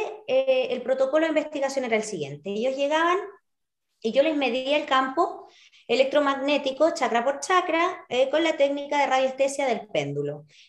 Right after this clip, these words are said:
En base a eso, nosotros podemos determinar el giro del péndulo y saber, eh, hacia dónde gira cada chakra, y eso yo lo registré de entrada, exacto.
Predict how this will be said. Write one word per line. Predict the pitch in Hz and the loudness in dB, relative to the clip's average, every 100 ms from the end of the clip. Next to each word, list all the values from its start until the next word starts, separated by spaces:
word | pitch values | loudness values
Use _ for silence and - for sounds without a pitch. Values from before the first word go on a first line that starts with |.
| - | -2
En | 233 | 2
base | 262 277 311 | 2 2 4
a | 339 | 4
eso, | 359 - 359 | 4 0 -2
nosotros | 302 294 294 294 | -2 -4 -2 0
podemos | - 262 262 | 2 2 2
determinar | 254 240 226 233 240 | 0 0 0 0 0
el | 214 | -2
giro | 190 - 285 311 | -4 -10 -2 2
del | 320 | 2
péndulo | 320 320 330 330 | 2 -2 0 0
y | 330 | -2
saber, | - 311 330 330 339 - _ _ _ | -4 2 2 2 0 -8 _ _ _
eh, | - 233 233 233 220 - | 2 6 6 6 4 -2
hacia | - 240 277 | -12 -4 0
dónde | 262 302 294 | 0 0 -2
gira | 285 262 254 | 0 0 4
cada | 214 190 | 2 2
chakra, | - 139 185 | -2 -4 0
y | 247 | 0
eso | 269 | 0
yo | 285 269 | 2 4
lo | 254 | 4
registré | 240 240 220 - 202 | 2 -2 -4 0 2
de | 196 | 2
entrada, | 202 190 135 - - - _ | 0 -2 -4 -8 -16 -20 _
exacto. | 202 202 170 - - | -8 -6 -6 -8 -16